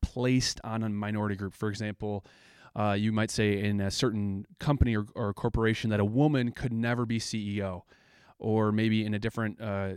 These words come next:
company or business, a Hispanic man could never be the manager. It's kind of an unspoken,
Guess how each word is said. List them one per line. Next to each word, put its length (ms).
company 420
or 100
business, 600
a 80
Hispanic 640
man 200
could 160
never 220
be 100
the 100
manager. 460
It's 100
kind 120
of 60
an 140
unspoken, 880